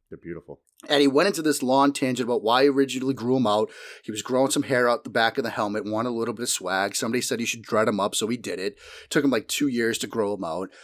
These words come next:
Speaker 2: But he wanted to cut 'em because he didn't wanna give an N F L team the wrong idea. And then he looked at us, Mike, and said, I always believe hair grows back opportunity doesn't.
Speaker 1: Mm.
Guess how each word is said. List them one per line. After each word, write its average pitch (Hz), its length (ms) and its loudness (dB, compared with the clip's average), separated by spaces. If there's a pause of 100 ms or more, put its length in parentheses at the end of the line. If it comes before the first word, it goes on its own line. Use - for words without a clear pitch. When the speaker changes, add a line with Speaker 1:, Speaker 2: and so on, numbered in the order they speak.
(300)
Speaker 2:
But 135 180 4
he 135 80 4
wanted 139 320 4
to 180 80 -2
cut 139 220 2
'em 135 80 0
because 123 180 -4
he 113 60 -2
didn't 139 160 4
wanna 143 140 2
give 123 180 0
an 117 80 -2
N 110 100 0
F 113 140 -2
L 110 80 0
team 104 240 -6
the 101 100 -4
wrong 95 240 -2
idea. 104 500 2
And 95 120 -2
then 120 80 0
he 175 80 4
looked 131 400 2
at 104 180 2
us, - 140 -6
Mike, 104 240 -4
and 104 80 -10
said, 104 400 -4 (440)
I 113 120 0
always 147 240 6
believe 131 600 0 (520)
hair 160 400 4
grows 147 560 6
back 117 600 2 (540)
opportunity 123 720 2
doesn't. 104 440 -2
Speaker 1:
Mm. 101 300 -4